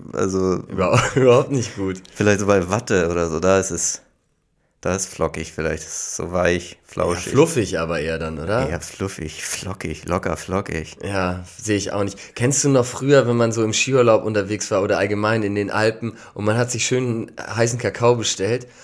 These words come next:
Speaker 2: und dann musste man den aber quasi wegstürzen im heißen Zustand, bis einem die, die Speiseröhre weggebrannt ist?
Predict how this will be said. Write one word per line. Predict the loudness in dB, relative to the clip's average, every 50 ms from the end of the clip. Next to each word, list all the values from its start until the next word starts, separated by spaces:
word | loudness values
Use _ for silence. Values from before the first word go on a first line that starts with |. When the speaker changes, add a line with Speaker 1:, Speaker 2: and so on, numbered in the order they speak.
| -20 -20 -16 -6 -2
Speaker 2:
und | 0
dann | 2 2 2
musste | 2 2 2 2 2
man | 2 2 2
den | 2 2
aber | 2 4 4 2 2
quasi | 2 4 4 4 4 2 4
wegstürzen | 2 2 4 4 0 0 0 0 2 4 4 2 2 -2 -4 -2 -2 -2 -4 -4
im | -4 -2 -2 -2 -2 0
heißen | 0 0 0 0 -2 -6
Zustand, | -6 -6 -4 -4 -2 0 0 0 0 0 -4 -6
bis | -6 -2 0
einem | 0 0 0 0 -2
die, | -4 -4 -2 -2 -2 -4 -6 -10 -20 -20 -20 _ -8
die | -4 -2 -2
Speiseröhre | 0 2 4 4 4 4 4 2 4 6 4 6 4 2 0 0 2
weggebrannt | 0 0 0 0 -4 -4 -4 -6 -2 0 0 0 0 -2 -4 -4
ist? | -2 0 0 0 -2 -8